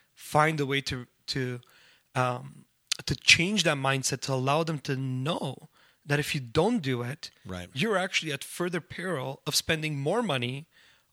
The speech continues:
Speaker 1: on a job that should have never been looked at again.
Speaker 2: Right.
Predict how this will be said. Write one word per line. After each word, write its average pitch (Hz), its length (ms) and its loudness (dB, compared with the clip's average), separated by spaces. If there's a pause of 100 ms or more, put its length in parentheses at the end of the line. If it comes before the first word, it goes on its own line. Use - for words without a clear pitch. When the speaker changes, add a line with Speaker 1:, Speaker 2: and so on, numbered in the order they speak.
Speaker 1:
on 147 280 4 (180)
a 147 80 0
job 156 420 4
that 160 160 2
should - 140 0
have 143 100 -4
never 156 220 0
been 135 400 0 (920)
looked 160 240 4
at 156 120 4
again. 160 340 -6 (420)
Speaker 2:
Right. 101 240 -12